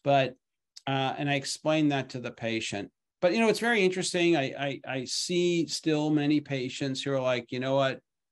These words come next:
um, you know, take my prostate out or radiate me." But that's just me. But at, at least at the very, at the very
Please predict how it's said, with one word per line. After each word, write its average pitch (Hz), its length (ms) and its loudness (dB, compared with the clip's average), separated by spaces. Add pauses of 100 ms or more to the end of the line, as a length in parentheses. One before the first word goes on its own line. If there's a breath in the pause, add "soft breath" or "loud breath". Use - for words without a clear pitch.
(240)
um, 123 520 -6
you 143 120 -4
know, 127 160 -4
take 139 280 -2
my 135 80 0
prostate 123 560 0
out 120 320 0
or 120 120 -8
radiate 131 600 -2
me." 127 320 -6 (460)
But 143 120 -2
that's 190 220 4
just 160 260 0
me. 151 280 2
But 120 180 -6
at, 143 280 -6
at 156 140 -2
least 202 400 -2
at 151 80 -8
the 147 80 -2
very, 147 480 0 (640)
at 139 180 -4
the 135 100 -6
very 151 520 0